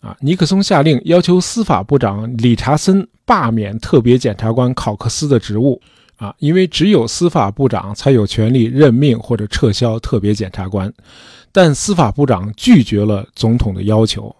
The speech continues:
啊，随即他自己就辞职了。于是尼克松就让司法部副部长啊，这人叫 William Ruckelshaus，让他去罢免特别检察官。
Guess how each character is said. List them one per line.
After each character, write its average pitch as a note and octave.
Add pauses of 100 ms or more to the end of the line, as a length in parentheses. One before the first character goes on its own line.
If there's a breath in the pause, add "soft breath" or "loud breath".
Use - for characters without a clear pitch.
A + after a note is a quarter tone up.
啊， G#2
随 C3+
即 D3
他 F3+
自 A#3+
己 F#2+
就 -
辞 A#2
职 G2+
了。 G#2+ (680 soft breath)
于 F3
是 G#3
尼 D#3+
克 F3
松 G#3
就 G3
让 D3
司 G3+
法 C#3+
部 C#3+
副 F3+
部 A#2+
长 G#2
啊， G#2+
这 C#3
人 B2
叫 A#2+
William G#2+
Ruckelshaus， A2 (400 loud breath)
让 C#3+
他 G3+
去 -
罢 A#2
免 G2+
特 -
别 A2+
检 G#2
察 G2+
官。 G#2